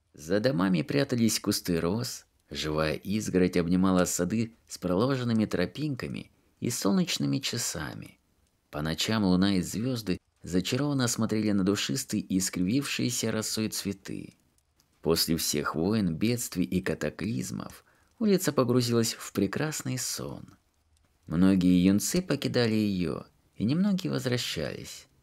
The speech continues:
На месте старых флагов реяли новые стяги в полоску и со звездами.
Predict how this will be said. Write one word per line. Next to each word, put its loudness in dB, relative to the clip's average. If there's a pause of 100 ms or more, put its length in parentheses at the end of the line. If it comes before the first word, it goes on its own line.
(140)
На -10
месте -2
старых -2
флагов -6 (240)
реяли 4
новые 2
стяги -8 (220)
в -20
полоску -2
и -4
со -4
звездами. -10